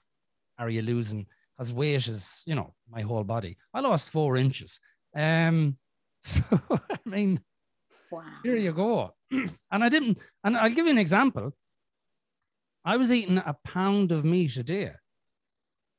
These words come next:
Speaker 1: Over a pound. I was eating five hundred grams of meat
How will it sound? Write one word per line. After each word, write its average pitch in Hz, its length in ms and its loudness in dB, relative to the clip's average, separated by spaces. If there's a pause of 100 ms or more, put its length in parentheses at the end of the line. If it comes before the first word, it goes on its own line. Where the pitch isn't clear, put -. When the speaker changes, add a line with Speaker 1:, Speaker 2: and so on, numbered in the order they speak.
(720)
Speaker 1:
Over 165 260 2
a 117 60 0
pound. 101 380 -2
I 135 60 -6
was 170 120 -2
eating 214 180 0
five 170 420 -4
hundred 127 340 -2
grams 135 440 -2
of 110 100 -8
meat 120 400 -6